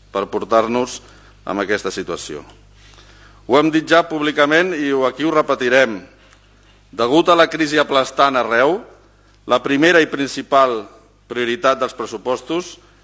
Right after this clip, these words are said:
ha de ser la gent en atur i la gent necessitada al nostre poble. Per tant, no ens serveixen aquests pressupostos en els quals es dediquen,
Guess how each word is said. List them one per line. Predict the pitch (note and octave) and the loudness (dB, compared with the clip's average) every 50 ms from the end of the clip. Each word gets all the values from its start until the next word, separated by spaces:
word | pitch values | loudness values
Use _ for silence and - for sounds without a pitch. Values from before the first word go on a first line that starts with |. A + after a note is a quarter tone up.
| _ _ - | _ _ -4
ha | - A#2 C3+ | -2 -2 -2
de | C#3 C3+ | -2 -2
ser | - - D3 C#3+ | -4 -2 -2 0
la | C3 B2 | 0 -2
gent | A#2+ C3 D3 D3+ D#3+ | 0 0 0 0 0
en | D3 C3+ | 0 -2
atur | B2 - - B2+ A#2+ G2+ F#2 - _ | -4 -6 -6 -8 -8 -10 -12 -14 _
i | A2+ A2+ | -10 -6
la | A2+ A#2 A2+ | -4 -4 -4
gent | A2 A#2+ A2 A2 A#2+ C#3+ D3+ E3 | -6 -8 -10 -6 -4 -4 -4 -2
necessitada | D3 C3+ B2 - A#2+ A#2 G2+ C3+ C3 B2+ B2 | -4 -6 -6 -8 -10 -6 -2 0 0 0 0
al | A#2+ | -2
nostre | A2+ G#2 - F#2+ G2+ - | -4 -8 -8 -10 -12 -10
poble. | - E2+ - - - C#2 - - _ _ _ _ _ _ _ _ _ _ _ _ _ _ _ _ _ _ _ _ _ _ _ - | -12 -14 -16 -16 -18 -18 -18 -20 _ _ _ _ _ _ _ _ _ _ _ _ _ _ _ _ _ _ _ _ _ _ _ -4
Per | A2+ A2+ - - | -4 -4 -2 0
tant, | D#3+ E3+ E3+ | -2 -2 -2
no | E3+ E3 F3 F#3 | -2 -2 -2 -2
ens | G3 F#3+ F3+ F#3 E3+ | -2 -4 -4 -6 -4
serveixen | F#3 E3+ D3+ D3 D#3+ F3 F3 - F3+ D#3+ D3 | -2 -2 -2 0 -2 -2 -2 -4 -6 -6 -6
aquests | B2+ C3+ C3 - | -6 -6 -8 -10
pressupostos | - B2 A2+ A#2+ A2 G2 G#2+ G2+ F#2 - - F2 E2 D2+ - - - - - _ _ _ _ _ - | -10 -12 -12 -12 -10 -8 -8 -8 -8 -10 -14 -18 -18 -18 -18 -20 -20 -20 -20 _ _ _ _ _ -6
en | A#2 B2+ | -4 -2
els | B2+ B2+ B2 - | -2 -2 -4 -4
quals | - C#3+ D3 D3 D3 C#3 D3 | -2 0 2 2 2 0 -4
es | C#3+ C3 | -6 -6
dediquen, | C3 C3+ C3 C#3+ C#3+ C#3 - C3 B2+ A2+ A2 | -4 -4 -2 -2 -2 -2 0 -2 -2 -2 -4